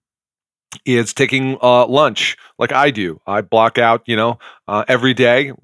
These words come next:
approximately around the noon hour, right, for my, what I call my wod, W O D, workout of the day. Okay, so everything that's successful and that's dependable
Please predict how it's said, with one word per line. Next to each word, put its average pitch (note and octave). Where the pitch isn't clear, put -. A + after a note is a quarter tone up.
approximately A#2+
around A#2+
the A#2
noon B2+
hour, C3
right, A2
for A2
my, G#2
what G2+
I G2+
call A2+
my A2+
wod, A2
W G#2+
O A2+
D, A2+
workout G#2
of A2
the A2+
day. G#2+
Okay, A#2+
so A#2
everything G3+
that's B2+
successful -
and G#2+
that's G2+
dependable B2